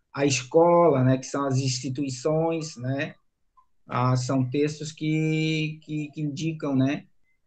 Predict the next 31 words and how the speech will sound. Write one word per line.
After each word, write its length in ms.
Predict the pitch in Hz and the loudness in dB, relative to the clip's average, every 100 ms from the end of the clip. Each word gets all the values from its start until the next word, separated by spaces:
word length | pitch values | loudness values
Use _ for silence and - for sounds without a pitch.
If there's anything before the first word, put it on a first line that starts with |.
| - | -14
que 200 | - 139 | -6 -4
dá 160 | 127 151 | 0 2
normas, 600 | 151 156 180 160 131 123 | 4 4 4 4 4 2
né? 340 | 127 139 147 - | 2 0 -2 -12
Então, 180 | - 139 | -4 0
a 80 | 143 | 2
escola 420 | 151 - 156 170 | 0 2 6 6
usa 420 | 160 160 170 165 156 | 6 4 2 2 2
bastante 520 | 160 - - 170 151 | 2 0 -2 -2 -4
esse 200 | 127 127 | -8 -8
tipo, 360 | - 139 127 127 | -6 -6 0 -2
esse 200 | 127 135 | 0 -2
gênero 480 | 123 160 151 143 131 | 0 2 0 -2 -2
textual, 560 | 139 127 131 131 127 | -2 -2 2 4 4
né? 300 | 117 123 160 - _ _ _ _ _ | 2 -2 -4 -8 _ _ _ _ _
Instituições, 920 | 131 127 151 131 147 - 151 160 170 - | -4 -2 -2 -2 -2 2 4 4 2 0
né, 100 | 123 | 0
que 60 | 123 | 0
são, 420 | - 123 123 127 - - | 0 2 2 0 -4 -2
pode 220 | 131 127 | 0 2
ser 120 | 127 | 0
prefeitura, 760 | 120 127 156 156 - 151 147 127 | -2 0 0 -2 0 0 2 2
pode 280 | 123 120 - | 0 -2 -4
ser, 500 | - 127 131 127 123 | -2 0 2 2 2
né, 320 | 113 139 196 - _ _ _ _ _ _ _ _ _ _ | 2 0 -2 -8 _ _ _ _ _ _ _ _ _ _
ah, 840 | - 113 117 117 113 110 110 113 117 120 _ _ - | -16 -12 -8 -4 -4 -4 -6 -8 -12 -20 _ _ -4
o 40 | |
Estado, 640 | 117 - - 147 156 143 123 | -4 -2 0 4 6 4 0
qualquer, 500 | - 131 165 170 175 | -4 2 4 4 4
qualquer 560 | 160 151 156 160 170 170 | 0 0 4 4 4 0
instituição, 960 | 156 - 202 190 - - 151 131 120 | -4 -6 -4 -2 0 2 4 4 2